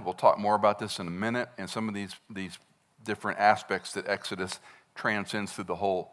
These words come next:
Bible. Let's talk a little bit about the Abrahamic covenant. In Genesis, we mentioned it briefly, but in Genesis twelve, fifteen, seventeen, and nineteen,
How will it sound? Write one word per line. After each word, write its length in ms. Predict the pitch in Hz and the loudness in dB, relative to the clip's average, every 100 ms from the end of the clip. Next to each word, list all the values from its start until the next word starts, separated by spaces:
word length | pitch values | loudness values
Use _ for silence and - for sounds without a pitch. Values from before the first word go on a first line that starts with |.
| - | -6
Bible. 420 | 80 80 73 69 - _ - - - | 0 2 0 -6 -12 _ -20 -18 -4
Let's 100 | 156 | 6
talk 200 | 185 170 | 10 10
a 40 | 147 | 8
little 220 | 151 139 | 4 4
bit 180 | 127 123 | 4 6
about 300 | 113 113 110 | 10 10 8
the 100 | 110 | 2
Abrahamic 640 | 110 107 101 104 92 - | 0 0 0 0 0 -4
covenant. 520 | - 113 87 78 - - - - - - | 2 2 2 -4 -10 -18 -20 -20 -18 -8
In 140 | 104 | -4
Genesis, 680 | 95 135 135 - 143 - - | 2 4 4 2 0 -2 -6
we 200 | 117 104 | -2 0
mentioned 420 | 104 127 135 123 | 2 2 2 -2
it 160 | 113 101 | -2 2
briefly, 480 | 123 120 120 113 113 | 2 2 2 2 2
but 300 | 107 104 95 | 6 6 6
in 100 | 92 | 0
Genesis 400 | 104 95 92 - | -2 -2 -6 -6
twelve, 420 | - 131 123 120 | 6 10 10 8
fifteen, 420 | 123 - 120 110 | -2 -6 -6 -4
seventeen, 480 | - 113 107 - 101 | 0 0 0 -6 -4
and 120 | 101 | 2
nineteen, 600 | 110 131 - 101 90 | 2 2 -6 -8 -8